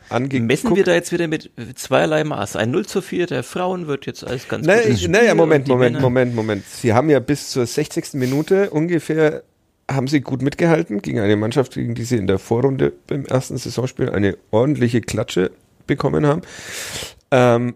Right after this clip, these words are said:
Speaker 1: und dann gab es Elfmeter für Werder Bremen. Und es war kein Elfmeter, weil Laura Schmidt den Ball einfach nur an, ins Gesicht, an den Kopf geschossen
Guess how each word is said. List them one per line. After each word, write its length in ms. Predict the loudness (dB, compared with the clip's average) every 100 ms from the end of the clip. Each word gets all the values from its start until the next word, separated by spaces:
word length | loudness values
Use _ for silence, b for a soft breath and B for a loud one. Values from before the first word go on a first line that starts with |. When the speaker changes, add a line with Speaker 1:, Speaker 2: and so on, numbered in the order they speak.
| -2
Speaker 1:
und 300 | -2 0 2
dann 300 | 2 2 0
gab 380 | 2 2 2 -2
es 340 | 0 2 2 -4
Elfmeter 500 | -4 -2 -2 0 0
für 180 | 0 0
Werder 220 | 2 0
Bremen. 480 | 0 -2 -2 -4 -12 _ _ _ _ _ _ _ _ _ _ _ b b b b b
Und 140 | -4
es 120 | -2 0
war 100 | 0
kein 260 | 2 0
Elfmeter, 640 | -2 -4 -2 -2 2 0 2
weil 160 | 0
Laura 280 | 2 2 2
Schmidt 320 | -2 -6 -4
den 160 | -6 -4
Ball 240 | 0 0
einfach 300 | 0 -2 -2
nur 220 | 0 0 0
an, 280 | 0 -2 -6
ins 240 | -4 -4 -4
Gesicht, 380 | -6 -4 -6 -4
an 120 | -2
den 180 | -2 -4
Kopf 340 | -6 -6 -10 -8
geschossen 500 | -6 -2 -4 -6